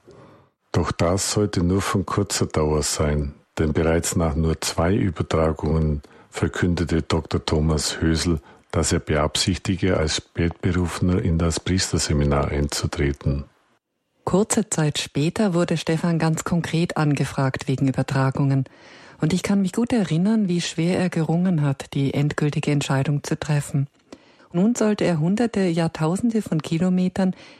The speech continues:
Speaker 2: in einem großen Fahrzeug getrennt von der Familie durch Deutschland reisen, um Radioübertragungen zu machen.
Speaker 1: Die Tatsache der fortlaufenden und sich mehrenden Übertragungen führte mich und uns beide zu der Erkenntnis, dass der Ruf Gottes hier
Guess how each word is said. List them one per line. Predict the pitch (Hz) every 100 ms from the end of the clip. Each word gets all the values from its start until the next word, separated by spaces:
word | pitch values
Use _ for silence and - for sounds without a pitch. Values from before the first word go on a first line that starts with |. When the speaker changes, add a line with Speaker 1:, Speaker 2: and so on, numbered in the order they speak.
| _
Speaker 2:
in | 151
einem | 151 147 147
großen | - 156 190 185
Fahrzeug | - 135 160 - - 170 170 -
getrennt | - 151 143 165
von | - 170
der | 160
Familie | - 147 147 160
durch | 170 160
Deutschland | 151 156 - 143 135
reisen, | 139 135 135 139 - - - -
um | - 180
Radioübertragungen | 170 139 151 - - 135 - 127 - 131 131 131
zu | -
machen. | 127 123 - 127 - _ _ _ _ _ -
Speaker 1:
Die | 95
Tatsache | - 104 110 - 117 113
der | 95
fortlaufenden | - - 110 - 113 117 113 120 113 127 120
und | 117 90
sich | - 85 -
mehrenden | 85 90 110 117 110 101
Übertragungen | 85 - - 85 85 101 117 113 117
führte | - - 107 -
mich | 90 95 113 -
und | - 87
uns | 85 76
beide | - 80 85 92 117
zu | -
der | 92 82 78
Erkenntnis, | 76 - 98 - 107 -
dass | - 76 -
der | 82 73
Ruf | 95 135 -
Gottes | - 101 - 85
hier | - - 92 101